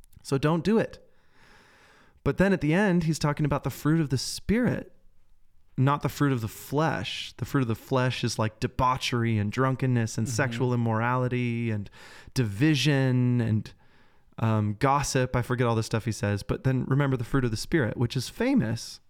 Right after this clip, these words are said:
Speaker 2: Mm-hmm.
Speaker 1: that comes to us as a way of saying, "This is what consecration looks like." And, oh, I'm just gonna pull it up 'cause it's so good. Galatians chapter five.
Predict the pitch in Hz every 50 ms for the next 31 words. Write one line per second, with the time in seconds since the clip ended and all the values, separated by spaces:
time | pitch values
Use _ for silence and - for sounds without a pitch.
0 | - - 120 104 110 113 110 110 113 110 - _ _ _ _ _ _ - - -
1 | - - _ _ _ _ - - - 117 - - - - 156 165 180 180 - -
2 | 151 127 113 113 110 113 113 - 123 110 127 120 117 117 113 113 104 110 - -
3 | 113 110 107 101 104 113 - - 147 143 131 - - - - 104 98 - - -
4 | - - 98 101 117 - - - - - - - - - - - - - - -
5 | - _ _ - _ _ _ - _ _ _ _ _ _ _ - 131 131 131 -
6 | - - - - - _ - - - - - _ _ _ _ _ _ _ - -
7 | 117 107 107 104 110 - 135 - - - 107 - - 110 107 - - - - -
8 | - 104 101 - - - - - - - - 87 - - - - - - - 117
9 | - - - - - - - - - - - - - - - - - 123 113 113
10 | 110 107 - 131 123 117 - - - 110 - - 101 - - - - - - -
11 | - -